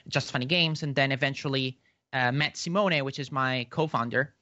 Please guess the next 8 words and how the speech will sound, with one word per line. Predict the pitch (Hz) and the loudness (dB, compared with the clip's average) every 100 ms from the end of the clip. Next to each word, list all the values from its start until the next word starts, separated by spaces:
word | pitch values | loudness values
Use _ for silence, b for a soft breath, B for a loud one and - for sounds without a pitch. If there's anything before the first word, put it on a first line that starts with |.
| B B B | B B B
uh, | 143 139 135 135 - | 0 2 4 2 2
and | 143 139 135 | 0 0 -4
we | 143 | -6
founded | 127 143 139 135 | -2 -2 -2 -6
together | 143 131 123 | -2 -2 0
Destiny | 131 127 123 | -2 -4 -6
Bit. | 113 - _ 139 | -10 -12 _ -2
Uh, | 139 135 | 2 2